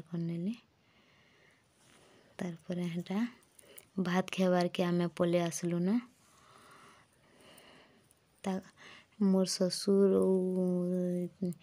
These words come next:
ଆୟାଙ୍କ ଲାଗି, ବାବୁ ଲାଗି ଉଷୁନା କରିଥିଲି।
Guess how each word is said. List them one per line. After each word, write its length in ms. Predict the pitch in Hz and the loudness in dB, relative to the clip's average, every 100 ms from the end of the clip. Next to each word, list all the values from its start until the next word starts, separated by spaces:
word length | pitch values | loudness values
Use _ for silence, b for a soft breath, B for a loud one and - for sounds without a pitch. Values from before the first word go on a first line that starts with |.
| B B B | B B B
ଆୟାଙ୍କ 460 | 175 175 170 175 190 | -2 0 0 0 2
ଲାଗି, 360 | 185 180 180 240 | 2 2 2 2
ବାବୁ 340 | 214 185 175 180 | 2 0 0 2
ଲାଗି 320 | 180 175 175 | 0 0 0
ଉଷୁନା 400 | 180 175 - 185 180 | 0 0 0 0 0
କରିଥିଲି। 540 | - 175 165 185 214 | 0 -2 0 2 2